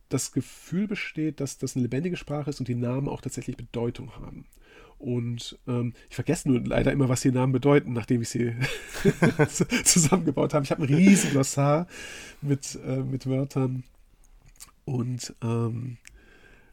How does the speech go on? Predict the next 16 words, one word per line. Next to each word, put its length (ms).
ja, 320
d-, 240
das, 440
äh, 340
das 180
gehört 220
für 100
mich 160
ein 60
bisschen, 400
bisschen 220
dazu. 480
Natürlich 260
ist 60
das 120
ein, 220